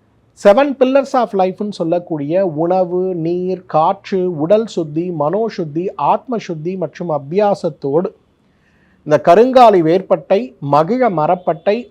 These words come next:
ஆலமரப்பட்டை, அரச மரப்பட்டை, ஆவாரம் பட்டை மற்றும் வெந்தயம்னு சொல்லக்கூடிய இந்த ஆறு பொருட்களையும்,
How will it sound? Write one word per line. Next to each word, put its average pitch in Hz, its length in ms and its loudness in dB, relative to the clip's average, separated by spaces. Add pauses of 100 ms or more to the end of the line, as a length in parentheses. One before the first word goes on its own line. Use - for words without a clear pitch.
ஆலமரப்பட்டை, 175 1000 0
அரச 233 420 0
மரப்பட்டை, 180 720 -2
ஆவாரம் 226 680 2
பட்டை 185 360 -2
மற்றும் 170 420 -8
வெந்தயம்னு 208 460 -4
சொல்லக்கூடிய 170 680 -6
இந்த 151 220 -6
ஆறு 240 480 -4
பொருட்களையும், 165 640 -8